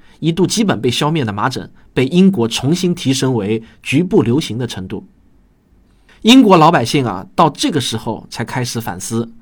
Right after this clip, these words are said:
媒体人也开始自我救赎。调查记者布莱恩·迪尔在星期日《泰晤士报》上发表了一篇经过四个月深入挖掘、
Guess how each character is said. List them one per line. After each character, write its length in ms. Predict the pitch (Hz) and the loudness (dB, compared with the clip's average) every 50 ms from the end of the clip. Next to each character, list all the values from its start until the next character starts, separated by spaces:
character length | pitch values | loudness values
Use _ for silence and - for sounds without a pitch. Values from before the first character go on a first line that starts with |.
| - - _ - | -20 -20 _ -6
媒 180 | - 127 147 180 | 0 4 4 4
体 200 | - - 143 123 | 4 2 0 0
人 400 | 104 107 107 117 131 147 143 - - | 0 0 -4 -2 -2 -2 -4 -6 -10
也 140 | - 113 104 | -10 -10 -10
开 220 | - - 127 127 | -8 -6 -6 -6
始 200 | 127 - - 101 | -4 -6 -8 -10
自 260 | - - - - 165 | -12 -12 -6 -2 -2
我 180 | 139 107 82 - | -2 -2 -2 -4
救 200 | - - 156 110 | 0 0 0 0
赎。 280 | - - - 95 95 - _ _ _ _ _ _ _ _ _ _ - - - - | -2 -8 -14 -14 -16 -16 _ _ _ _ _ _ _ _ _ _ -20 -18 -4 2
调 120 | - - | 2 2
查 160 | - 190 185 | 4 4 2
记 180 | 196 190 269 196 | 2 4 2 2
者 140 | - 135 123 | 2 0 -2
布 140 | - 214 | 0 2
莱 140 | 190 185 185 | 2 2 4
恩· 120 | 190 196 196 | 4 4 2
迪 180 | 196 190 143 185 | 2 4 4 4
尔 200 | 185 127 - - - - - - | 4 2 -2 -6 -16 -20 -20 -14
在 200 | - - 175 156 | -4 0 0 0
星 200 | 147 - - 262 | 2 0 0 -2
期 160 | 254 - 233 240 | -2 -2 -2 2
日 120 | 233 220 180 | 2 2 2
《泰 200 | 185 - 277 254 | 2 0 0 2
晤 100 | 196 151 | 2 2
士 160 | 139 - - | 0 -2 -2
报》 160 | 151 170 147 131 | -2 0 0 0
上 240 | 123 139 101 78 - - _ | 0 -4 -6 -8 -10 -20 _
发 180 | - - 185 180 | -4 0 0 0
表 160 | 165 131 98 | 0 0 -2
了 80 | 104 120 | -2 -2
一 100 | 147 135 | -4 -2
篇 200 | - 160 151 156 | -2 -2 -2 0
经 200 | - 190 202 208 | 0 0 0 2
过 140 | 190 170 | 2 0
四 260 | 156 - - 359 320 226 | 2 0 -2 -2 -2 0
个 120 | 156 143 | 2 2
月 180 | 135 139 127 120 | 4 4 2 0
深 160 | - 180 180 | 0 0 2
入 180 | 185 165 131 | 2 2 2
挖 160 | 131 147 160 165 | 0 -2 -4 -4
掘、 300 | - - 107 110 113 | -4 -2 -4 -4 -4